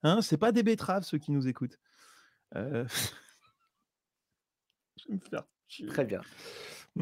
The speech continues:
Speaker 1: <clears throat> J'aime bien la betterave. Euh... donc, nous avons ces, euh, deux enregistrements de coordonnées qui sont, euh, discordantes, ce qui est, ce qui ne devrait pas être possible avec des G P S. Euh...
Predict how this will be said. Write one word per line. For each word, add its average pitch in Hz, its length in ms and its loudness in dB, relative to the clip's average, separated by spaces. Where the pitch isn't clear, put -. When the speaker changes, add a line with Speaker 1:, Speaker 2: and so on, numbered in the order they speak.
Speaker 1:
<clears throat> 180 460 8
J'aime 147 180 6
bien 190 120 6
la 139 80 8
betterave. 104 320 2
Euh... 110 680 4
donc, 170 300 10
nous 170 180 10
avons 170 320 8
ces, 151 460 2
euh, 113 160 4
deux 131 400 6
enregistrements 107 880 4
de 113 120 4
coordonnées 104 580 6
qui 113 240 2
sont, 110 420 4
euh, 95 40 4
discordantes, 98 460 6
ce - 80 -10
qui 92 280 2
est, 92 360 8
ce - 120 -4
qui 117 100 12
ne 123 60 12
devrait 147 280 12
pas 135 120 12
être - 180 10
possible 101 380 6
avec 87 140 6
des 87 100 2
G 82 100 2
P - 120 0
S. - 180 -8
Euh... 147 640 12